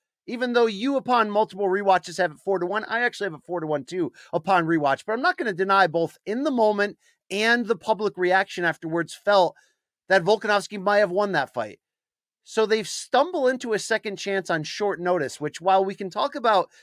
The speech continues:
how much maybe the short notice choice by Volkanovski was bad in hindsight, although I think I can argue he knew that was his only chance really to get that fight, was to do it right then, short notice, be the hero. He took it.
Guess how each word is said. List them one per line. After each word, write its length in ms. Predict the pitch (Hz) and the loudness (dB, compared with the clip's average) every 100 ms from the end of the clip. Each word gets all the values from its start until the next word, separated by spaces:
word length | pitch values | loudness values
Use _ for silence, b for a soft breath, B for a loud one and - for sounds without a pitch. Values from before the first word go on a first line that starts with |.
| b b | b b
how 140 | - 214 | -2 2
much 280 | 220 190 175 | 2 0 -2
maybe 480 | 190 202 226 233 | -2 -2 -2 -4
the 100 | 196 | -2
short 320 | 202 - 208 185 | -2 0 0 2
notice 280 | 190 175 | 0 0
choice 280 | - 196 190 | -4 0 0
by 160 | 175 160 | 2 0
Volkanovski 600 | 180 165 170 165 - 165 | 0 0 -2 -2 -4 -2
was 280 | 151 143 - _ _ | 0 -2 -6 _ _
bad 360 | 123 180 190 202 | 0 4 4 2
in 100 | 196 | 0
hindsight, 460 | 185 190 180 190 | 0 2 4 4
although 240 | 175 160 165 | 4 4 2
I 80 | 156 | 2
think 200 | 214 208 | -2 -4
I 100 | - | -2
can 120 | 165 | 2
argue 360 | 170 156 156 - b b | 0 2 -2 -4 b b
he 200 | 226 247 | -4 -2
knew 140 | 254 | 2
that 140 | 214 | 2
was 100 | 185 | 0
his 160 | 175 170 | -4 -2
only 200 | 196 185 | 0 0
chance 260 | 180 185 147 | 0 -4 -2
really 220 | 180 160 | -4 -2
to 60 | |
get 180 | 131 143 | -4 -4
that 200 | 110 - | -6 -8
fight, 180 | 104 107 | -8 -8
was 120 | 123 | -8
to 60 | 147 | -4
do 160 | 143 156 | -2 -2
it 80 | |
right 280 | 127 160 175 | 0 0 0
then, 180 | 170 160 | 0 0
short 300 | 151 180 165 | -2 -4 -2
notice, 320 | 160 156 - b b - | 0 -2 -4 b b -8
be 140 | 208 | -4
the 120 | 202 | 0
hero. 320 | 175 190 190 170 | 2 4 6 4
He 80 | 151 | 0
took 240 | 220 - | -4 -4
it. 180 | 135 | -4